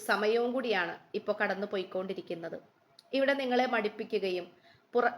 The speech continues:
പുറന്തള്ളപ്പെടുകയും അല്ലെങ്കിൽ പുറകിലേക്ക് പോകാനും നിങ്ങൾ ഉൾവ-, ഉൾവലിയാനും ഒക്കെ വേണ്ടിയിട്ട്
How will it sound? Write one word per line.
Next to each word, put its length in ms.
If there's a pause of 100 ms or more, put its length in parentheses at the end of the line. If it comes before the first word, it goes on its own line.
(120)
പുറന്തള്ളപ്പെടുകയും 1040
അല്ലെങ്കിൽ 260
പുറകിലേക്ക് 640
പോകാനും 500 (440)
നിങ്ങൾ 240 (120)
ഉൾവ-, 500
ഉൾവലിയാനും 800 (120)
ഒക്കെ 240
വേണ്ടിയിട്ട് 500